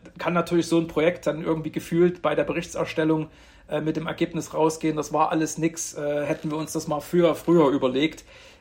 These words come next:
ähm, das Thema anders anzugehen, dann wär's dann eben zu diesem Ergebnis nicht gekommen und dann wären wir irgendwie jetzt einen Schritt wirklich weiter. Das war ja der Ansatz, wo man sagt, man braucht einen viel, viel kürzeren, äh, Feedback-Zyklus und Feedback-Loop, der also viel schneller,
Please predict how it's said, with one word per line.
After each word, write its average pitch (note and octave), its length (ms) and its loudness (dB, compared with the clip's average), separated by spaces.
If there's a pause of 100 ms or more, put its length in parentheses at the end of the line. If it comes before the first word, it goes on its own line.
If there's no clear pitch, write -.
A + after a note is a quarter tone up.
ähm, C#3+ 220 -2
das C#3 140 -4
Thema D3 240 0
anders E3+ 260 0
anzugehen, D3 500 -4
dann D3 220 -4
wär's D3+ 360 0
dann D3+ 180 -4
eben D3+ 300 -8
zu - 160 -8
diesem C#3+ 380 -8
Ergebnis D#3 540 -6
nicht E3 200 -6
gekommen - 320 -2
und D#3 60 -6
dann C#3+ 160 -4
wären D3+ 180 0
wir D3+ 120 -2
irgendwie D3 240 -2
jetzt C#3+ 200 -2
einen C#3 60 -8
Schritt - 300 -6
wirklich - 320 -2
weiter. C3 400 0 (540)
Das C#3+ 180 -4
war E3 140 6
ja F3 100 8
der D#3 160 2
Ansatz, F3 320 0
wo E3 80 0
man D#3 140 0
sagt, D#3+ 200 2
man D3+ 120 0
braucht - 420 -4
einen D3 240 -8
viel, F3 400 2 (140)
viel F3 340 -2
kürzeren, F3 520 0 (320)
äh, D3+ 340 -4 (560)
Feedback-Zyklus F3+ 1040 0
und D#3+ 120 -2
Feedback-Loop, F3+ 600 -2
der D#3 160 2
also D3+ 160 -2
viel F#3+ 260 0
schneller, F3 640 4